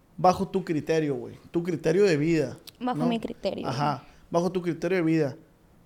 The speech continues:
Speaker 1: ¿Por qué tú crees, güey? Y esto que vas a decir, tu respuesta no es una realidad, es lo que tú piensas, ¿no, güey? ¿Por qué tú crees que la raza o la gente que este güey ha,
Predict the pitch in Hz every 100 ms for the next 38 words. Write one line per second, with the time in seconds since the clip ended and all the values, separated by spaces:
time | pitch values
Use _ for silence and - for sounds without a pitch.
0 | _ _ _ _ - 214 202 202 208 208
1 | 240 220 220 220 214 190 165 160 160 -
2 | - - _ 165 160 147 175 190 160 180
3 | - 180 - 175 165 139 156 139 175 175
4 | 190 202 202 180 147 156 175 165 190 190
5 | 156 160 160 147 151 156 135 139 165 165
6 | 139 107 - _ _ _ _ _ _ _
7 | _ _ 202 196 196 196 226 - 208 220
8 | 220 214 - - - 185 180 156 160 170
9 | 170 185 175 170 170 - 156 165 160 156
10 | 143 - 147 135 165 151 160 156 156 160
11 | 156